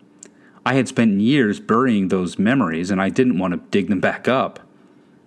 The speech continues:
When I did, it hurt. Then, the therapist asked me to imagine that my adult self was back at the moment of my abuse, and that I was able to talk with my child self.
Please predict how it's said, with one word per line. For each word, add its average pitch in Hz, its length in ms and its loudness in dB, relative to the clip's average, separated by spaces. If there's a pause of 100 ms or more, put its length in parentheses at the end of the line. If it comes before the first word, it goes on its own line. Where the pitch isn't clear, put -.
(160)
When 107 240 2
I 101 100 0
did, 98 380 -2 (580)
it 110 140 0
hurt. 135 320 -2 (2500)
Then, 120 520 0 (100)
the 113 120 0
therapist 143 440 0
asked 127 220 0
me 127 80 2
to 131 180 0
imagine 98 520 0
that 95 120 0
my 107 180 0
adult 113 380 -2
self 95 320 -2
was 95 120 0
back 110 280 -2
at 127 80 -4
the 127 80 0
moment 101 340 0
of 95 80 -4
my 92 180 0
abuse, 98 520 -4 (1120)
and 104 160 0
that 101 60 2
I 101 80 2
was 95 160 -2
able 107 240 2
to 101 140 -6
talk - 400 -2
with - 100 -6
my 98 140 0
child 92 400 -4
self. - 500 -6